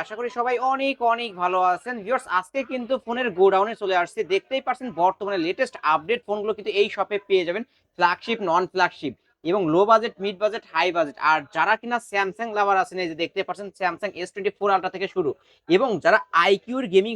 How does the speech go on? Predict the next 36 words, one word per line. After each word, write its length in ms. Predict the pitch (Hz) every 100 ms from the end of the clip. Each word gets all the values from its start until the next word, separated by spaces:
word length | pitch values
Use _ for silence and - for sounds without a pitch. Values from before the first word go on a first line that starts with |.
| -
ফোন 120 | 220 208
নিতে 180 | 202 208 202
চান, 220 | 202 202 208 - _ - 127
Vivo, 380 | 139 165 190 208 208 175 151
Realme 400 | 175 196 208 208 175
ডিভাইস 260 | 185 185 202
নিতে 140 | 196 185
চান, 100 | 202 170
অবশ্যই 320 | 170 190 233 196
বলবো 220 | 202 185 240 - 180 208
এই 140 | 226 254 -
শপটি 280 | 180 165 185 135
ভিজিট 220 | 160 165 170
করতে 240 | 147 - 214 - _ -
এবং 120 | 151 214 -
প্রতিটা 340 | 247 247 254 269
ফোনই 240 | - 220 233
কিন্তু 140 | 240 240 -
পাইকারি 360 | 202 196 196 185
দামে 180 | 170 160
নিতে 120 | 139 139
পারবেন। 280 | 143 139 180 160
আমাদের 200 | 147 147 147
আজকের 260 | - - 254
এই 60 | 262
ভিডিওতে 260 | 202 226 233 226 220
সহযোগিতা 320 | 214 214 233
করবে 180 | 226 233 277 _ _ 233
এই 80 | 254
শপের 240 | 254 240 226
অনার 220 | 190 226 202
অবশ্য 280 | 196 180 247 302 _ -
রোমান 240 | 156 165 165 135
ভাই। 140 | 131 113 _ -
আসসালামু 300 | 190 247 254 247
আলাইকুম 220 | 247